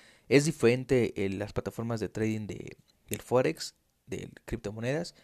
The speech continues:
y de futuros. Son diferentes plataformas para cada mercado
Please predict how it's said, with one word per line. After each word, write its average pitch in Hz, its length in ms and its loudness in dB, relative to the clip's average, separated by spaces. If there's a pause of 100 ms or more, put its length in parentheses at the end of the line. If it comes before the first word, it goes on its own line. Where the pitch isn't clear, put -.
(320)
y 107 140 -4
de 113 140 -2
futuros. 110 500 -4
Son 123 240 -2
diferentes 110 420 -2
plataformas 104 540 -6
para 95 240 -6
cada 104 240 -2
mercado - 400 -4